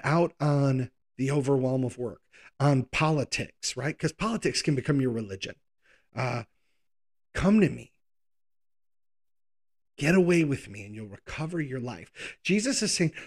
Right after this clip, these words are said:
whatever it is that is consuming you with this religious thought, as he was talking to these folks, what, th-, th-, this, this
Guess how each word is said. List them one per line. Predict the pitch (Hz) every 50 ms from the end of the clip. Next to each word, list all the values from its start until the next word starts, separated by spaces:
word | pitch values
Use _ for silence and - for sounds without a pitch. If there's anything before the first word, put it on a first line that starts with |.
| - _ -
whatever | - 170 170 175 180 185 240 277 277
it | 254 240
is | 220 208 196 -
that | - 180 165 151
is | 139 -
consuming | - - 156 139 - - - - - - - - - - - 269 277 294 277 240 202 170 143 123
you | 104 90 - - - _ _ _ _ _ _ _ _ _
with | - 165 160 -
this | 160 156 - -
religious | 139 147 147 175 202 220 240 247 190 - 226 - - -
thought, | - - 208 170 143 120 - - _ _ _ _ _ _ -
as | 120 -
he | 156
was | 147 -
talking | - 185 180 - 180 156
to | 143
these | 139 123 -
folks, | - 139 123 - _ - - - _ _
what, | - - - -
th-, | - 113 - - - - -
th-, | - 113 156 165 190 - -
this, | 190 170 196 185 190 - - -
this | 160 175 -